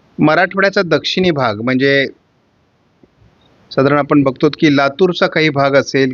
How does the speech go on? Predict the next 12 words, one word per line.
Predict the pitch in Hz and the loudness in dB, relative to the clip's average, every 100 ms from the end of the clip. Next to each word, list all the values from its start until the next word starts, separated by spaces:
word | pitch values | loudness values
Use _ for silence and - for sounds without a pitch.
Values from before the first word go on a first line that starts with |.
| - | -4
किंवा | 127 127 127 123 - _ _ _ | -2 0 0 -2 -8 _ _ _
सोलापूरचा | - 156 160 170 190 170 165 - 175 | -4 0 2 2 2 0 0 2 2
पूर्व | - 170 165 | 2 2 4
दक्षिण | 170 160 - 160 | 2 0 0 0
भाग | 143 139 | 0 0
असेल, | 127 110 131 | -2 -2 0
या | 151 | 0
ठिकाणी | 147 139 147 143 139 139 | -2 -2 -2 0 -2 -4
किंवा | - _ _ _ - 151 | -10 _ _ _ -4 0
जळगावच्या | 139 147 160 180 180 | 2 2 4 2 0
दक्षिणी | 156 135 - 185 | 0 -2 0 0
भागामध्ये | 175 151 151 143 127 123 | 2 0 0 0 0 -2